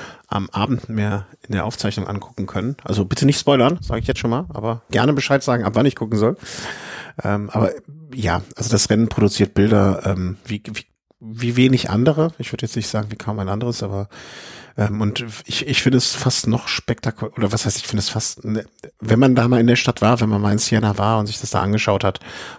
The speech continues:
wo die da hochfahren, wie die über den Platz fahren und so weiter. Ähm, das ist schon ein tolles Rennen. Ich, ich finde auch sehr schön, dass man den Eindruck hat von dem Veranstalter, dass das Damenrennen ihm auch sehr wichtig ist. Also da wird ja auch immer relativ viel gezeigt und, ähm, das gab's, glaub ich, auch schon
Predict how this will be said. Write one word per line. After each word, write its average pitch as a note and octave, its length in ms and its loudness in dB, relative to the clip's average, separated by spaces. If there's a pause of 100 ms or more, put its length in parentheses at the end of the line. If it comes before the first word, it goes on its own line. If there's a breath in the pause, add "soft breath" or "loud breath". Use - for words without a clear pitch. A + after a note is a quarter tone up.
wo G#2 80 2
die G#2+ 100 2
da F#2+ 160 2
hochfahren, G2 480 2
wie G2+ 60 -2
die G2 100 -2
über G2 120 -2
den G2+ 160 0
Platz - 260 -4
fahren F#2 280 -2
und F#2 100 -4
so F#2 160 -8
weiter. F#2 340 -2 (540 loud breath)
Ähm, F#2 260 -4 (100)
das A#2 140 0
ist D3 100 2
schon D3 120 2
ein - 40 -2
tolles B2 280 2
Rennen. C3+ 160 2
Ich, A#2 240 -4
ich - 120 -8
finde C#3 160 2
auch - 60 0
sehr C3+ 160 2
schön, C#3 300 0
dass - 220 0
man B2 120 2
den A2 140 2
Eindruck B2 400 0
hat B2+ 120 0
von - 280 -6
dem A#2 100 -2
Veranstalter, A2 560 -4
dass G#2+ 140 -2
das - 160 -4
Damenrennen B2 500 2
ihm A2 140 0
auch A#2 160 -2
sehr F#2 240 2
wichtig - 280 -4
ist. - 200 -2 (460 loud breath)
Also G#2+ 160 4
da - 20 4
wird A2+ 100 0
ja - 100 2
auch A#2+ 80 -2
immer A2+ 160 2
relativ G#2 320 2
viel A2 160 -2
gezeigt G#2 560 0
und, G#2 280 -6
ähm, G2 180 -4
das F#2+ 160 -2
gab's, - 240 0
glaub G2+ 140 0
ich, A2 80 -6
auch G#2+ 80 -8
schon G2 240 -4